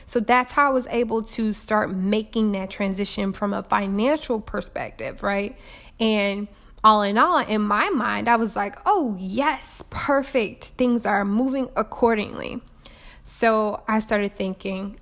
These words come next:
"All right, I can start making the transition. I can do this. I can do this. I'm one step closer to being a full-time entrepreneur." Then, like I was telling you guys earlier,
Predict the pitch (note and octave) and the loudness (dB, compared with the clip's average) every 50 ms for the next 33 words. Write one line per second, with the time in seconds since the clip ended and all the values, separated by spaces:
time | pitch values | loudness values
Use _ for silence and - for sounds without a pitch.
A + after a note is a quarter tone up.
0 | - C#4+ D4+ D4+ A#3+ G#3 G#3 G#3+ - - - A3 A3 A3+ - - A3 G#3+ - - | -2 0 0 2 0 0 -2 -2 -6 -2 0 0 2 2 2 0 -2 -2 0 0
1 | G3+ G3 F#3+ - - G3 F#3+ F#3+ - - G3 F#3+ G3+ G#3 - - B3 A#3+ A#3+ A#3+ | 0 0 0 -2 -2 -2 -4 -4 -2 -2 -2 -2 -2 -4 -2 0 2 2 2 4
2 | F4 A4 A#4 - - G3+ G3+ - G3+ G3+ G#3 - - A3 G3+ A3+ D4 D#4+ B3+ G3 | 4 2 2 0 -4 -6 -6 -4 -4 -4 -4 -2 -2 0 0 2 2 2 0 0
3 | E3+ - - - - - G3+ G3+ - A3 G3+ G3 A#3 C#4+ D4+ A#3+ G#3+ F3 F#3+ - | -4 -6 -8 -4 0 0 0 2 2 0 0 2 2 2 2 2 0 -4 -4 0
4 | - G3+ G3+ G3+ G3 F#3+ F#3+ G3 A3 B3+ D4 D4+ D4+ - - D#4 C#4 C#4 - - | 2 2 2 4 2 0 2 4 4 4 4 4 2 0 0 0 0 0 -2 -2
5 | - - A#3+ B3 A3+ - A3+ G#3 G#3 - A#3+ G#3+ G3 G#3 G3+ G3 G3 G3 - G3+ | 0 2 2 2 0 0 -2 -2 -2 -2 -2 -2 0 0 -2 -2 -2 -2 -2 -4
6 | G3 G3 - G#3 G3+ - - - G3+ - - - G#3+ G#3 G#3 G#3+ G#3 F3+ D#3 - | -4 -2 -2 -4 -4 -2 -4 -4 -6 -6 -4 -2 0 2 2 2 2 0 -2 -6
7 | - - - - - - - - - - - - - - - G3 G#3+ F4 G#4+ G4+ | -10 -14 -18 -20 -20 -20 -20 -20 -20 -20 -20 -20 -18 -10 -6 0 2 4 4 6
8 | E4 C4+ A#3 A3 A3+ A3+ A#3 - - - - - - - - - - - - - | 6 4 4 4 2 -2 -4 -8 -14 -20 -20 -20 -20 -20 -20 -20 -20 -20 -4 2
9 | G#3+ A3 A#3+ - D4 D4 D4 C#4+ - - C#4 C#4 C#4 C#4 B3+ A#3+ A3 G#3+ G3+ - | 4 4 4 4 4 2 2 2 2 2 2 2 2 0 0 2 2 2 0 -2
10 | - - - D#4 E4+ F4 E4+ D#4+ C#4 A3+ G3 G3 G3 G3+ G#3+ G#3 | -2 0 2 4 4 4 2 2 0 0 0 0 0 -2 -4 -8